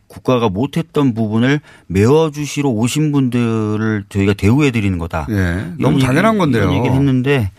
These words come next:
Speaker 1: 에, 발목 잡혀가지고 아직까지 제대로 논의가 안 되고 있습니다.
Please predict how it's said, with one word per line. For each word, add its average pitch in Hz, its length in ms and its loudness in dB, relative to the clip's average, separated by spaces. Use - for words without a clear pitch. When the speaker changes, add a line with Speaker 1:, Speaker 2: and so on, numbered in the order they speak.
Speaker 1:
에, 107 400 -4
발목 110 360 0
잡혀가지고 104 580 0
아직까지 85 400 -8
제대로 85 400 -8
논의가 92 280 0
안 76 100 -4
되고 73 180 -8
있습니다. - 340 -18